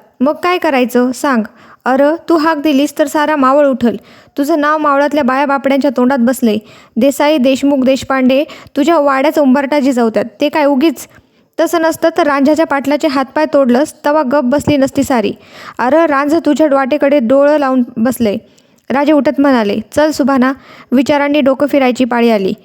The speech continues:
शंकराला दंडवत घालू, त्याला सांगू, त्याच्या मनात असेल तर सारं होऊन जाईल."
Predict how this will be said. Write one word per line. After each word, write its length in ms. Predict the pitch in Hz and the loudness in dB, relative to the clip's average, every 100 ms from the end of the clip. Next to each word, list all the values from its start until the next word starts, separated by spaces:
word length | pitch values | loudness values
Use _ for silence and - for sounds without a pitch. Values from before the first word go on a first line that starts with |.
| _ - _ | _ -20 _
शंकराला 460 | - 285 311 311 302 | -2 0 0 0 0
दंडवत 280 | 262 247 | 2 2
घालू, 340 | 262 277 240 208 - _ | 2 0 0 -2 -6 _
त्याला 240 | 262 269 | -2 -2
सांगू, 400 | 285 302 269 220 202 - - | -2 0 2 0 -2 -12 -6
त्याच्या 220 | 254 302 | -2 0
मनात 300 | 277 294 277 | 0 -2 -2
असेल 300 | 285 294 285 | 0 0 0
तर 60 | 285 | -2
सारं 280 | 247 285 311 | 0 0 2
होऊन 220 | 277 247 | 4 4
जाईल." 220 | 208 196 | 2 -4